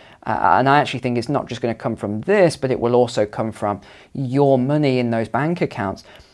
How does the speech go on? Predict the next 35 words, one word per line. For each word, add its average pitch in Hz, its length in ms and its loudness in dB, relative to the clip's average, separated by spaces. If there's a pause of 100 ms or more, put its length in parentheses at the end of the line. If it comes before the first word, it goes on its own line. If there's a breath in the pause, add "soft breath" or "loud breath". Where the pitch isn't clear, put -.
(120)
Well, 170 160 2
what 170 240 4
is 208 220 2
this? 101 220 -2
This 190 360 -4
is, 214 200 0 (260 loud breath)
do - 280 -8
you 196 60 2
remember 190 460 4
in, 156 420 2
again, 120 540 0
we're 120 80 -2
going 131 180 0
back 117 240 -2
a 113 60 -8
year 143 260 2
or 127 140 6
two 120 200 -6
now, 107 280 -4 (240 loud breath)
I 160 160 2
said, 151 260 2 (240 soft breath)
"This 165 380 0
is - 100 -2
something 190 400 0
strange 180 540 -2
going 117 200 2
on 107 160 -2
here. 107 380 -6
Why 160 640 2 (300 loud breath)
is - 180 -2
the - 80 0
Federal 127 340 0
Reserve 123 540 2
the 123 80 0
largest 135 720 -2